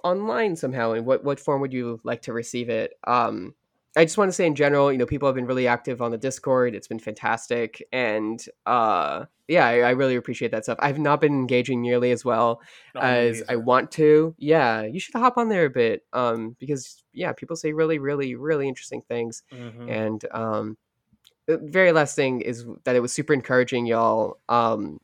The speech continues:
Speaker 1: y-, I, I posted this week's words, like, super late. Um, uh, you know, our words were out because the podcast was out, but, like, the actual post I kinda took forever on. But,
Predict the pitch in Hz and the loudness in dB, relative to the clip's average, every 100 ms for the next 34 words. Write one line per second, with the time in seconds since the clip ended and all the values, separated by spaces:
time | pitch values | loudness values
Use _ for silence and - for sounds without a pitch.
0 | _ 98 - 131 143 139 143 147 135 - | _ -10 -8 -2 0 2 0 0 -2 0
1 | 131 123 117 _ - 131 127 - 127 117 | 0 0 -4 _ -6 -4 -6 -2 -2 0
2 | 101 - - _ - - 156 147 135 120 | -4 -8 -18 _ -14 -4 -4 0 0 2
3 | 117 117 107 - _ - _ _ - 131 | 2 0 -4 -10 _ -20 _ _ 0 2
4 | 131 120 110 98 - 147 143 - 160 135 | 4 2 0 -4 0 0 0 -2 0 2
5 | 113 120 - 139 131 151 139 127 - 185 | 0 -4 0 2 6 4 6 2 4 6
6 | 156 - 127 - 113 110 110 - - _ | 6 4 -4 -6 -4 -4 -6 -12 -16 _
7 | 120 147 151 143 117 127 113 113 110 - | -8 0 0 0 -4 -8 -6 -4 -4 -6
8 | 127 110 110 110 - 123 123 - 120 131 | -6 -4 -4 -6 -10 -4 -4 -6 -4 0
9 | 120 113 - - _ _ - 120 113 113 | 2 0 -8 -18 _ _ -12 -6 -6 -6
10 | 120 120 117 117 110 117 - - _ - | -4 0 0 0 -4 -6 -14 -20 _ 2
11 | 170 175 156 - - | 6 6 4 -2 -14